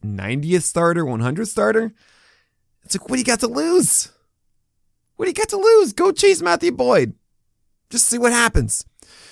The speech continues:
Yusei Kikuchi, two point two innings, zero runs, four hits, three walks, four Ks, fourteen whiffs still. And he's a bit all over the place.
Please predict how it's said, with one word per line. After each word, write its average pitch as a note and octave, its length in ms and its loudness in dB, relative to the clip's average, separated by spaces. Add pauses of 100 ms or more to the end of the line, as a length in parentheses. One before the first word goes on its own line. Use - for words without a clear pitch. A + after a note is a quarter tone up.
(200)
Yusei G3 340 6
Kikuchi, G3 460 -2
two F#3+ 160 2
point F#3 200 2
two E3+ 160 2
innings, D#3+ 240 2
zero D3+ 240 4
runs, D3 340 2
four C#3 240 4
hits, C#3+ 320 4 (100)
three C#3 180 0
walks, B2+ 420 -2
four B2+ 280 -2
Ks, A2+ 460 -2
fourteen E3+ 720 0
whiffs E3+ 260 0
still. F#2 520 -2 (880)
And B2+ 100 0
he's D#3 160 4
a E3+ 60 2
bit D4 140 4
all C#4 180 4
over A#3 160 4
the D3 100 0
place. - 520 -12